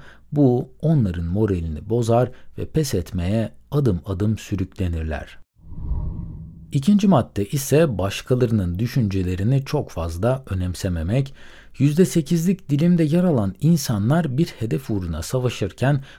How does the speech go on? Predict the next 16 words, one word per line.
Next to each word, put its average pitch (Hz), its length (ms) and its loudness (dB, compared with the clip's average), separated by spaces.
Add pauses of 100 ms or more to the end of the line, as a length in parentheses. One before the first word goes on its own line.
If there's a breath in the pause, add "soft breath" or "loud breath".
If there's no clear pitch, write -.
(120)
başkalarının 156 760 2
düşüncelerini 110 840 0
gereğinden 92 520 -2
fazla 90 560 -2
önemsemezler. 92 1000 -2
Çevrenizdeki 170 720 4
insanlar 165 600 2
kararlarınızı 107 1000 0
büyük 131 300 -2
ölçüde 90 480 -4 (140)
olumlu 139 420 0
ya 101 220 -4
da - 160 -4
olumsuz 135 480 0
şekilde 101 480 -2
etkilerler. 90 680 0